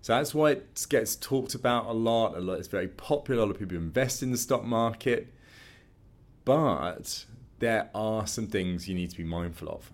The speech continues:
and that is it's very volatile. So you might get some really strong returns, but there are times when it drops a huge amount. So take two thousand and eight, for example. The stock market dropped from its peak to its, uh, to its trough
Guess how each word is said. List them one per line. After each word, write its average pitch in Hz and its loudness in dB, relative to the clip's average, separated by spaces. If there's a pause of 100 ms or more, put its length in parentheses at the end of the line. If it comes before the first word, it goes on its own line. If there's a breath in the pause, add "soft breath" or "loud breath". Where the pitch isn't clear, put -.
and 90 -6
that 147 -2
is 80 -8
it's - -18
very 85 -6 (200)
volatile. 98 -2 (200)
So - -16
you 110 -4
might 131 -4
get 214 -4
some 170 -2
really 117 0
strong 92 -2
returns, 78 -6 (440 loud breath)
but 127 -4
there 131 4
are 123 2
times 160 -4
when 107 -2
it 87 -8
drops 95 -4
a - -16
huge 82 -10
amount. 71 -10 (340)
So - -16
take 135 0
two 131 -2
thousand 113 -2
and 90 -2
eight, 110 -2 (680)
for 104 -4
example. 110 0 (680 loud breath)
The 113 4
stock 147 2
market 131 -2
dropped 139 4
from 120 -4
its 101 -4
peak 139 -2
to 127 -4
its, - -4
uh, 95 -2
to 101 -4
its - -6
trough 147 -2